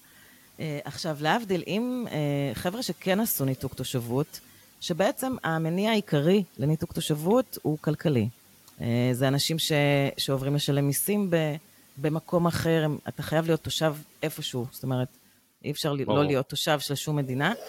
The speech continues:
Speaker 1: אה, שוב, לא רוצה להיכנס לזה, כי אני לא באמת מבינה בזה, אבל, אה, כעיקרון, ברגע שמנתקים תושבות, ואין כבר את הזכאות ל-, לשירותי הבריאות הבסיסיים בארץ, אז פה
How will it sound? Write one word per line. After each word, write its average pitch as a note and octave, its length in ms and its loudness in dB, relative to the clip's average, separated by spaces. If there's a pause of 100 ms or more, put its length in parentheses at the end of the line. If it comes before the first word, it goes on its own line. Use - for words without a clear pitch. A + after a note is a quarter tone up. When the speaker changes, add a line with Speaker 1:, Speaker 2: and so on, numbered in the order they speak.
(540)
Speaker 1:
אה, C#3 360 0
שוב, D3+ 280 -2
לא E3+ 60 6
רוצה G3 240 2
להיכנס F3 380 -2
לזה, D3 160 -2
כי - 120 -2
אני C#3 100 2
לא D3+ 80 2
באמת E3 240 0 (140)
מבינה D3 240 0
בזה, G3+ 380 0
אבל, C#3 440 0
אה, C#3 220 2 (560)
כעיקרון, E3+ 380 0
ברגע F3+ 240 2
שמנתקים E3+ 420 -2
תושבות, F#3 600 -2
ואין D3+ 280 -2
כבר F#3+ 220 -4
את D3+ 100 -2
הזכאות B2 540 -2
ל-, B2 300 2 (460)
לשירותי B2+ 360 -2
הבריאות C#3+ 320 2
הבסיסיים C#3 460 -4
בארץ, G#3 560 2 (540)
אז C#3+ 220 -2 (100)
פה G#3+ 120 6